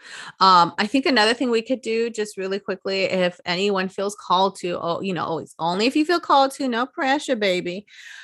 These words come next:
but <laughs> sharing your own stories. You know, you don't have to do a whole post, but like, "Hey, you guys, this is a fake account. They're imitating such and such creator. If you just wanna report 'em, great. I've already done it. You know, if not, cool." Because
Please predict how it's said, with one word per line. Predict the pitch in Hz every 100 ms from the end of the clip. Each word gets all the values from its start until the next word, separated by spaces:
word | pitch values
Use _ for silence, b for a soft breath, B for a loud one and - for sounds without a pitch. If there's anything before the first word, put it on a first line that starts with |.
| B
but | 185 214 190 185 - _
<laughs> | -
sharing | - 262 269 339
your | 320
own | 247 277 311
stories. | - 180 160 - - _
You | -
know, | 214
you | 233
don't | 254
have | 269
to | 226
do | 233
a |
whole | 220 214
post, | 208 226 208 -
but | 185
like, | 185 180 175
"Hey, | 185 247 254 240 226 220 208
you | 214 202
guys, | 196 190 190 190 -
this | 190 202
is | 208
a |
fake | 214 214
account. | 196 - 190 180 175 180
They're | 180 175 175
imitating | - 190 190 - 185 180 180 180 185 _
such | - 214 220
and | 208
such | 226 - -
creator. | 196 196 180 180 180 b b b -
If | 220
you |
just | 208 240
wanna | 220
report | 208 208 220 202
'em, | 202 196
great. | 190 180 180 -
I've | 185 185
already | 202 208
done | 185 175
it. | 175 170 170 -
You | 214
know, | 208 202
if |
not, | 202 180 175 -
cool." | - 170 165 170 b b b -
Because | 208 220 190 185 185